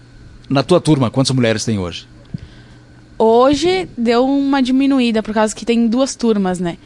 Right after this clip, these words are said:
Speaker 2: Então, umas acabaram indo pra outra turma, mas a gente tá em quatro, cinco meninas, depende da, da matéria que a gente faz. Mas eu até achei interessante, né? No início da faculdade tinha bastante. É, foi, foi um, tipo, quase a metade da me-,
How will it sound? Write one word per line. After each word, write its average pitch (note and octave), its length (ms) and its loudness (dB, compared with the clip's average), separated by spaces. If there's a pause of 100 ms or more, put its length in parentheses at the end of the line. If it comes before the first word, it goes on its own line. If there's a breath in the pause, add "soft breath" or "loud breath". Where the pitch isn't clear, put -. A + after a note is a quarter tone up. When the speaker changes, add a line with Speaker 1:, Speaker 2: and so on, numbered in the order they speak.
(340 loud breath)
Speaker 2:
Então, G#3 360 -2
umas A3+ 180 -2
acabaram A3+ 460 0
indo A#3 180 0
pra A3+ 200 0
outra A3+ 220 -2
turma, A3 320 -2
mas G#3 320 0
a A3 60 -2
gente G#3+ 200 -6
tá G#3+ 140 -4
em B3+ 380 0 (460)
quatro, A#3+ 440 0
cinco A#3+ 240 -2
meninas, A#3 320 0
depende B3+ 360 0
da, A#3+ 340 2
da G#3 120 0
matéria G3+ 420 0
que G3+ 80 -6
a F#3+ 40 -4
gente F#3 200 -10
faz. F3+ 300 -8 (400 loud breath)
Mas A3+ 520 2
eu B3 120 4
até A#3+ 380 2
achei D4+ 640 0 (360 loud breath)
interessante, C#4+ 560 0
né? A#3+ 80 2
No A#3+ 80 2
início A#3 240 2
da A#3 80 2
faculdade A#3 500 0
tinha B3+ 220 -2
bastante. B3+ 580 -2 (680 loud breath)
É, G3 180 0
foi, A3 360 2
foi - 840 -2
um, A3+ 440 2
tipo, G#3+ 420 -4
quase A#3 220 2
a C4 40 0
metade B3+ 340 0
da C4 100 2
me-, C4 180 -2